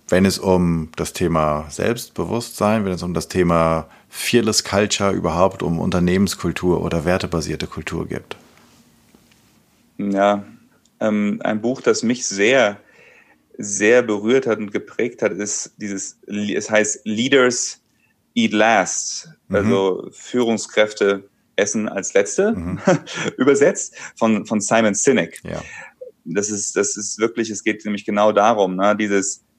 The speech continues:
Speaker 2: Führung ist eine Dienstleistung und kein Privileg.
Speaker 1: Ja.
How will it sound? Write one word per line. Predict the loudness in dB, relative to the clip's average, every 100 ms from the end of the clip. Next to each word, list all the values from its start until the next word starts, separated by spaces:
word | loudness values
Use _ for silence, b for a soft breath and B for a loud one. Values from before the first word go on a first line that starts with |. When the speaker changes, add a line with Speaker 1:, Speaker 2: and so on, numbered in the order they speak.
| _ _
Speaker 2:
Führung | -16 -2 2 4 4 2 -2 -6
ist | -6 -4 0
eine | 0 0
Dienstleistung | 0 0 0 2 2 2 -4 -12
und | -18 -12
kein | -2 0 0
Privileg. | -4 -4 -2 0 0 0 -6 -20 _ B B
Speaker 1:
Ja. | B